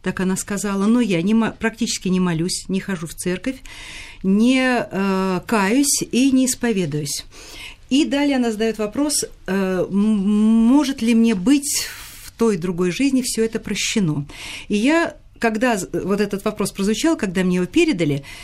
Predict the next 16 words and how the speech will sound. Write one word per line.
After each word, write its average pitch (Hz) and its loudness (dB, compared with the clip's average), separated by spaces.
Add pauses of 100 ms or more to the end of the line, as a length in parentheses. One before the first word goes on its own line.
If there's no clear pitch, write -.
(260)
я 311 2
тут 311 -2
же 247 2
сразу 254 0
вспомнила 190 2
два 226 0
эпизода. 202 0
Один 240 2
из 254 -2
Священного 247 0
Писания, 233 2 (300)
а 208 2
другой 254 2
из - 0
сегодняшней 247 2
жизни. 156 -2